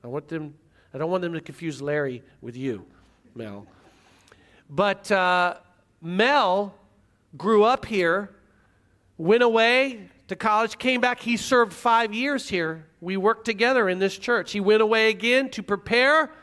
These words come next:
God is calling him to plant a church here. How do you know? That's what God wants you to do. And there's something about a minister, a pastor, that is unique in this.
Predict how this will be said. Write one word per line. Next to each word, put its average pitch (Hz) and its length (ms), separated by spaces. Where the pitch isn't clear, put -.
God 202 220
is 208 140
calling 254 420
him 254 280
to 214 300
plant 269 420
a 277 80
church 262 420
here. 165 240
How 269 260
do 285 80
you 285 160
know? 269 500
That's 214 240
what 226 120
God 202 240
wants 190 300
you 190 60
to 190 100
do. 175 320
And 208 140
there's 226 120
something 339 580
about 247 580
a 240 100
minister, 269 600
a 220 180
pastor, 254 720
that 220 160
is 202 100
unique 269 420
in 247 140
this. 143 360